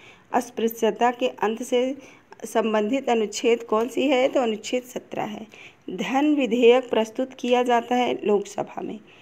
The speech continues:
जो धन विधेयक प्रस्तुत किया जाता है, वो कहाँ किया जाता है? तो लोकसभा में किया जाता है। जीएसटी अधिनियम कौन सा संविधान संशोधन है?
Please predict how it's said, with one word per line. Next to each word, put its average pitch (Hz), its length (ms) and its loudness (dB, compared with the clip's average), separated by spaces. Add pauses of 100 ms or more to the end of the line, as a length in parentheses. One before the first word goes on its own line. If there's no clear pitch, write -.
(320)
जो 233 120 2
धन 254 360 2
विधेयक 254 600 2
प्रस्तुत 233 360 -2
किया 214 220 0
जाता 196 260 0
है, 226 100 0
वो 247 60 -2
कहाँ 247 260 -4
किया 254 200 0
जाता 247 220 0
है? 269 180 -2
तो 277 120 2
लोकसभा 202 580 0
में 185 120 0
किया - 220 -10
जाता - 320 -10
है। 214 140 -12 (1400)
जीएसटी 277 1700 2 (240)
अधिनियम 240 500 2
कौन 247 320 2
सा 254 140 2
संविधान 220 520 2
संशोधन 180 640 -4
है? 202 200 -12